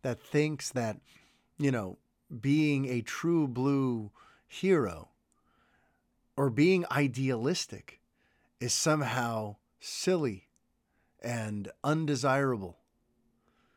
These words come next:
And in that story, Superman uses what he can do to prove some pretty s-,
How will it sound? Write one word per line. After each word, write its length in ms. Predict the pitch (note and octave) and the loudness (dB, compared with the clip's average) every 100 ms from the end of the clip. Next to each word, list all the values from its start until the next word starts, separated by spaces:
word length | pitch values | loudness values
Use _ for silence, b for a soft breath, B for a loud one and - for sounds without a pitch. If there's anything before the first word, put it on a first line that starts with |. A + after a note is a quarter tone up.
| _ _ _ _ _ _ | _ _ _ _ _ _
And 220 | C3 B2+ | -4 -4
in 240 | C#3 D#3+ D#3+ | 0 2 2
that 240 | D3+ C#3+ | 2 0
story, 560 | - - F#3 E3+ B2+ A2+ | -2 2 4 4 4 0
Superman 680 | - E3 D3+ C#3 B2+ A#2+ A#2 | 0 -2 0 0 0 -2 2
uses 600 | C3 E3 B2 B2+ A2 G2+ | 4 6 4 -2 -4 -2
what 180 | A#2 | -4
he 160 | G2+ C3+ | 0 -2
can 240 | C3 G#2+ | -2 -6
do 480 | G#2+ D#3 C#3+ F2+ F2 - _ _ _ _ _ | -2 0 0 -2 -8 -18 _ _ _ _ _
to 100 | - | -10
prove 340 | C3+ - E3 C#3 | -8 0 2 2
some 200 | C#3+ C3 | -4 -6
pretty 340 | - F#3+ F#3+ | -2 0 2
s-, 420 | C3+ - - - | 0 -4 -4 -6